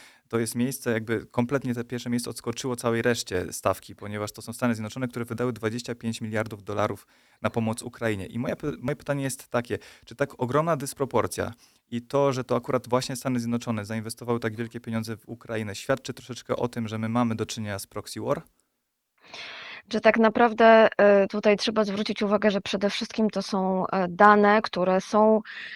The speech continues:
Speaker 2: nie-, niekiedy wątpliwe metodologicznie, więc na to musimy, musimy też zwracać uwagę. To jest pierwsza rzecz. Druga rzecz jest taka, że one dotyczą przede wszystkim pomocy wojskowej i tutaj ta dysproporcja nie dziwi, dlatego że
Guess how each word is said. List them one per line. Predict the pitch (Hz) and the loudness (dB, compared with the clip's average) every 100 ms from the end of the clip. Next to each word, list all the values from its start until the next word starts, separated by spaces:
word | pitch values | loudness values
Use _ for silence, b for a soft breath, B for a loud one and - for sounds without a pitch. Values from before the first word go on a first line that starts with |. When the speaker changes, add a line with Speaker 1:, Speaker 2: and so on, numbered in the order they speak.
| B B B - - - | B B B -20 -20 0
Speaker 2:
nie-, | 240 254 - | 6 6 8
niekiedy | 262 240 302 262 | 6 8 8 8
wątpliwe | 254 262 254 247 240 | 8 6 6 4 8
metodologicznie, | 226 226 208 214 196 190 185 185 | 8 6 8 8 6 2 2 2
więc | 190 | 2
na | 214 | 0
to | 226 | 2
musimy, | 214 233 214 208 202 | 2 4 4 6 4
musimy | 208 - 214 202 | 4 2 0 2
też | 214 | 0
zwracać | 214 208 208 208 | 0 0 0 -2
uwagę. | - 190 190 190 | -2 0 2 2
To | 190 | 0
jest | 190 - | -2 2
pierwsza | 208 202 180 175 | 2 2 0 0
rzecz. | 180 190 | -2 -2
Druga | 208 226 247 | -2 0 2
rzecz | 233 | 0
jest | 220 - | -2 -2
taka, | 220 220 | 0 0
że | 214 208 | 2 2
one | 208 202 | 2 0
dotyczą | 196 208 220 | -2 -2 0
przede | 107 98 101 | 0 -2 -2
wszystkim | 104 - 196 | -4 -4 -2
pomocy | 196 196 202 | 0 0 0
wojskowej | 190 190 - 190 180 185 196 B B B B B | 2 0 0 0 2 2 0 B B B B B
i | 240 | 0
tutaj | 285 277 | 6 8
ta | 262 | 8
dysproporcja | 240 233 240 226 233 226 | 6 4 2 4 4 4
nie | 214 202 | 4 4
dziwi, | 185 180 | 2 0
dlatego | 175 185 196 208 | 2 2 4 4
że | 202 208 202 | 6 6 6